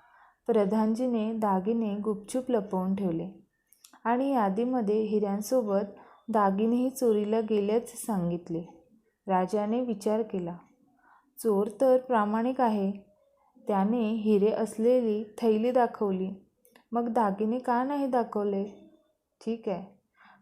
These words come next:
काल रात्री सांगितल्याप्रमाणे जर चोर निम्मे हि-, हिरे घेऊन झाडाखाली आला तर तो प्रामाणिक असल्याचे सिद्ध होईल." ठरल्याप्रमाणे राजा वेश बदलून झाडाखाली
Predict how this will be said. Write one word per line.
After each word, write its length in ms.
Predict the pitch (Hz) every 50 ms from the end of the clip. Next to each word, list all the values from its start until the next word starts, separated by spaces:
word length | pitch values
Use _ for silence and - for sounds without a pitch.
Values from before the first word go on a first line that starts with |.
| _ -
काल 240 | 208 190 190 196
रात्री 420 | 214 220 208 190 196 - 196 220 226
सांगितल्याप्रमाणे 1200 | 220 - 220 202 196 190 196 196 208 214 214 214 220 226 220 220 240 247 233 220 202 208 214 226 226 196 190
जर 160 | 220 220 240
चोर 400 | 233 - - 247 233 220 208 220 220 - - - - - _ -
निम्मे 340 | 214 220 220 220 220 233 247
हि-, 340 | 254 233 240 233 226 220 - -
हिरे 340 | 196 190 220 214 202 233 240
घेऊन 440 | 220 233 233 240 240 226 214 208 214 214 -
झाडाखाली 640 | 214 208 214 202 196 196 202 196 220 214 208 214 220
आला 360 | 226 240 254 247 220 202 208 208 - - - - - - - - -
तर 120 | 247 240 240 240 254
तो 60 | 269
प्रामाणिक 600 | 262 - 254 226 214 208 208 208 214 226 233 254
असल्याचे 580 | 233 233 - 226 226 240 240 240 - 214 233 247
सिद्ध 400 | - - 254 220 196 196 196 240
होईल." 300 | 247 226 196 175 165 180 - - - _ - - - - - - - - - - -
ठरल्याप्रमाणे 920 | 254 233 220 220 233 240 254 247 285 277 277 285 294 285 269 240 226 226
राजा 320 | 226 208 202 196 196 247 247
वेश 360 | 226 220 208 214 220 - - 269
बदलून 420 | 262 233 220 208 214 214 220 233
झाडाखाली 680 | 226 226 202 185 175 190 190 190 - 214 208 202 220